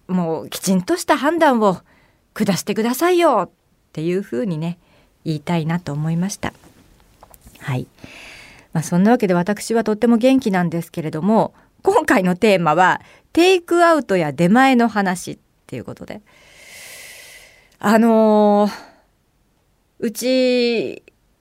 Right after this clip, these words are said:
飲食店をやってるんですけれども、結局八月いっぱいまでお休みということになってしまいまして、まあ、うちのお店はテイクアウトとか出前っていうのはやってないんですけれどもね。えー、まあ、各お店によっては、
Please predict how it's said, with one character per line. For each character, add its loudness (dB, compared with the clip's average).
飲 4
食 0
店 2
を 0
や 0
っ -6
て -6
る -2
ん -2
で -6
す -20
け -12
れ -10
ど -10
も、 -14
結 0
局 -4
八 -4
月 0
い 2
っ -2
ぱ 0
い 0
ま -2
で -2
お -4
休 -2
み -2
と -6
い 0
う -2
こ -4
と -4
に -2
な 0
っ -14
て -4
し -8
ま -2
い 0
ま 0
し -10
て、 0
ま 2
あ、 0
う -2
ち -4
の 2
お 2
店 -2
は 2
テ 0
イ -2
ク -2
ア 2
ウ 2
ト -10
と -10
か -4
出 -2
前 -2
っ -12
て -4
い 4
う 0
の 0
は -4
や -8
っ -12
て -2
な 4
い -4
ん -2
で 0
す -8
け -4
れ -4
ど -10
も -8
ね。 0
え -4
ー、 -12
ま -2
あ、 -14
各 -6
お -2
店 0
に 4
よ 2
っ -4
て 0
は、 2